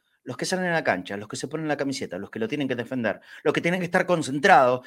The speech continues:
y los que tienen que seguir insistiendo, por más que no salga, seguir yendo y yendo y yendo,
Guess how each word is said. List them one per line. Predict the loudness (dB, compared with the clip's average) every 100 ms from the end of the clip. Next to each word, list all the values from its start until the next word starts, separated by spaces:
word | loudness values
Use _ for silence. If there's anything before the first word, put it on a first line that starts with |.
| -2
y | 4
los | 6
que | 6
tienen | 4 4
que | 4
seguir | 4 2
insistiendo, | 0 0 4 4 6 4 2 _ 4
por | 6 8 8
más | 6
que | 6
no | 2
salga, | 6 6 6 4 2 -2 _ _ _ -10
seguir | -4 2 2
yendo | 4 2 4
y | 2
yendo | 2 0
y | -2
yendo, | 0 0 0 -4